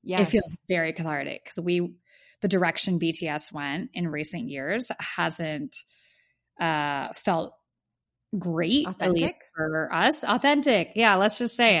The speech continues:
Speaker 2: it.
Speaker 1: Mm-hmm. Yeah.
Speaker 2: Um, this, this feels authentic. And
Speaker 1: Oh, it
Speaker 2: this
Speaker 1: does, yeah.
Speaker 2: feels like,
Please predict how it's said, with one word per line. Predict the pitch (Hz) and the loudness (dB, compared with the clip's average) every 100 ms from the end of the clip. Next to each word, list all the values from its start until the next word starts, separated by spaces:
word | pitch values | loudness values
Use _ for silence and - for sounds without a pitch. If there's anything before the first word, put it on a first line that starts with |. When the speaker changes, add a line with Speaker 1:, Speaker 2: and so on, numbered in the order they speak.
| 143 | 0
Speaker 2:
it. | 208 | -4
Speaker 1:
Mm-hmm. | 240 233 _ | -8 -12 _
Yeah. | 190 202 175 180 | -8 -6 -4 0
Speaker 2:
Um, | 170 160 156 151 156 156 - _ _ _ | 2 2 0 -4 -6 -8 -12 _ _ _
this, | 185 156 180 220 - - - - | -4 0 0 0 0 -2 -6 -6
this | 175 190 | -4 -2
feels | - 226 | 0 0
authentic. | 233 233 254 285 143 - - _ - | 0 0 0 0 -4 -8 -20 _ -6
And | 160 | -2
Speaker 1:
Oh, | |
it | - | -2
Speaker 2:
this | 165 | -2
Speaker 1:
does, | 302 247 | -4 -2
yeah. | 170 170 | 0 0
Speaker 2:
feels | 170 175 - _ _ _ _ _ _ _ - | -2 -4 -10 _ _ _ _ _ _ _ -6
like, | 170 165 160 165 - - | -2 -2 0 -2 -4 -12